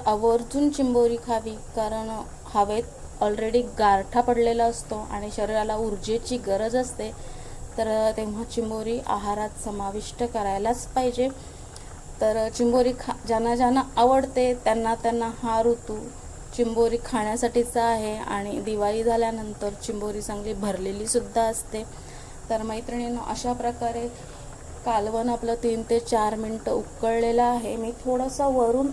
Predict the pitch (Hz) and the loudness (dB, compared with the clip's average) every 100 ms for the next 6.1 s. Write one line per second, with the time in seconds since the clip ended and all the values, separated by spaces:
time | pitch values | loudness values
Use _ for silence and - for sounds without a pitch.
0 | - 226 226 262 277 247 226 233 233 233 | -2 -4 -2 -2 0 0 0 -2 -4 0
1 | 226 226 240 233 214 208 226 220 220 240 | 2 2 2 0 -2 -2 0 0 -2 -6
2 | - - - - - - - - - - | -8 -14 -14 -14 -14 -16 -16 -14 -14 -14
3 | - - - - - - - - - - | -16 -16 -16 -16 -16 -16 -16 -16 -16 -14
4 | - - 571 571 571 - 605 - - - | -14 -14 -14 -14 -14 -12 -14 -12 -14 -14
5 | - - - - - - - - - 254 | -14 -14 -14 -14 -14 -14 -14 -16 -4 -2